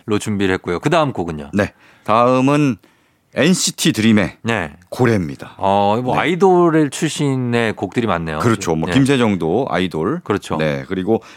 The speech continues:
Speaker 2: 엔시티 드림 고래인데요.
Speaker 1: 네.
Speaker 2: 엔-, 엔시티 드림은 뭐 에스엠의 보이그룹이죠.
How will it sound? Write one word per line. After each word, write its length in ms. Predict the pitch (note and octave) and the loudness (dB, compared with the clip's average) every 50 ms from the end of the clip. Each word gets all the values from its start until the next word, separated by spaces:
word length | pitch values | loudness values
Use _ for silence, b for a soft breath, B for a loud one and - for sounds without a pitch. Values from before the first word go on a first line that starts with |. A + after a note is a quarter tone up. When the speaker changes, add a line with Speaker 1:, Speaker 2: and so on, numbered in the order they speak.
| B - | B -2
Speaker 2:
엔시티 340 | A2 A2 - - - B2 | -2 -2 0 -2 -2 -2
드림 260 | - G#2 G#2 F#2+ - - - _ | 0 2 2 2 0 -2 -6 _
고래인데요. 560 | - - G2 G2+ G2+ G2 F#2 F2+ A#2 D3 B2+ - - | -6 0 2 2 2 2 2 2 2 2 0 -2 -4
Speaker 1:
네. 160 | G#2+ F2+ E2+ D2+ D2 B B B B B B B B B _ | -6 -6 -6 -8 -10 B B B B B B B B B _
Speaker 2:
엔-, 240 | - - - C3 B2+ - | -6 -2 -2 -2 0 2
엔시티 460 | - D3 E3+ D#3+ - F#3+ - - G3 | 2 2 2 2 0 -4 -4 -2 0
드림은 320 | E3+ F3 D#3 D#3+ E3 F3+ E3 | 0 2 2 2 2 2 2
뭐 100 | C#3 F#2 | 2 2
에스엠의 880 | A2+ B2 - - - F3+ E3 D#3 D3 C#3+ C#3 C3 B2 A#2+ B2+ B2 A#2+ G#2+ | 2 2 2 2 2 4 4 4 4 4 2 2 2 2 2 2 0 0
보이그룹이죠. 720 | - A2 B2+ D3+ D3+ B2+ A2 G2 D#2 D2+ - - C#2+ B1+ | 2 2 2 2 2 0 -2 -2 -4 -4 -6 -6 -8 -8